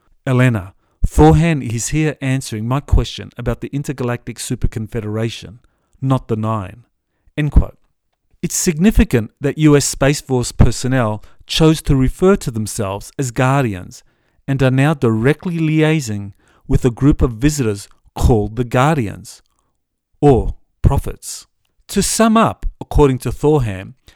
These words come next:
the recently arrived extraterrestrial race that has entered our solar system and established a presence on Ganymede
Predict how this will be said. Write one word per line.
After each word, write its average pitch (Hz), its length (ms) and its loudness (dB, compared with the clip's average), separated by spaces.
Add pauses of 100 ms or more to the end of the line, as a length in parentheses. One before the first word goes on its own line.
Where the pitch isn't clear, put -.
(220)
the 139 120 2
recently 180 580 0
arrived 123 500 0
extraterrestrial 143 680 -6
race 113 500 -4
that 135 140 -2
has 139 280 -4
entered 147 300 -4
our 113 140 -4
solar 156 340 -2
system 110 460 -12 (160)
and 135 120 -2
established 123 500 -4
a 117 40 -8
presence 113 460 0
on 117 180 -8
Ganymede 110 540 -2